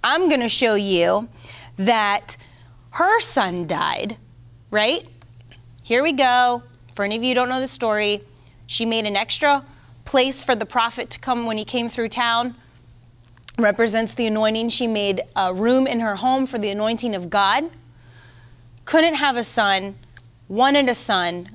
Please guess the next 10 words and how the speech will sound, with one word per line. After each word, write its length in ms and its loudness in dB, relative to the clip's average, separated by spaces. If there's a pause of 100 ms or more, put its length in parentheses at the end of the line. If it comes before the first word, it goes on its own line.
(100)
got 280 2
her 120 2
miracle 480 2
child. 640 -2 (1160)
Son 440 2
grew 280 2
up. 320 0 (400)
This 200 -12
is 200 -10
a 320 -4